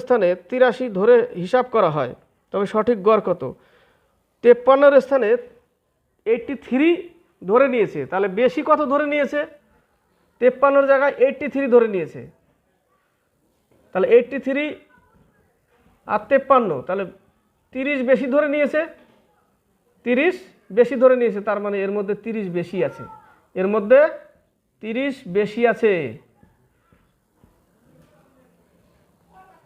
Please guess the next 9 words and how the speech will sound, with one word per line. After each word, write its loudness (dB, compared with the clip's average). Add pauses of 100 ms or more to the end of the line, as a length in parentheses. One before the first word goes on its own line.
(220)
এত -2 (180)
অ্যাকচুয়াল 0
আমার 0
ছিল -2 (160)
চৌত্রিশশো -4 (120)
সত্তর, -2 (760)
চৌত্রিশশো -2 (760)
সত্তর -6 (100)
ছিল 2